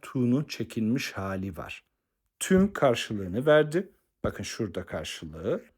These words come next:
İngilizce'deki all ile birleştirebiliriz. Sonrasında tüm bu dosyalarda derken bakın burada bir işaret sıfatı var. Bu, these, dosyalar dediğimiz, belgeler dediğimize göre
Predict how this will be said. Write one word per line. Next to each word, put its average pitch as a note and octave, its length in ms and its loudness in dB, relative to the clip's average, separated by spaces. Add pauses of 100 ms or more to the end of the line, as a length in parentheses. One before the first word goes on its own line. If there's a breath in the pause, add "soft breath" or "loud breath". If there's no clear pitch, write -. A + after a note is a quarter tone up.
(520)
İngilizce'deki C#3+ 680 4 (140)
all F3+ 320 10 (100)
ile A#2 440 -2 (800)
birleştirebiliriz. A2+ 1040 0 (560)
Sonrasında F3+ 1000 4
tüm A3 440 4
bu G#3+ 140 4
dosyalarda A#2+ 920 4
derken C#3+ 520 -2 (480)
bakın D#3+ 300 0
burada G3+ 240 6
bir C3 240 2
işaret C#3+ 580 4
sıfatı - 600 -8
var. - 280 -18 (380)
Bu, A#2+ 360 4 (680)
these, F#3+ 540 2 (400)
dosyalar D#3 680 6
dediğimiz, A#2+ 600 0
belgeler C3 640 6
dediğimize A2+ 540 0
göre G#2+ 460 0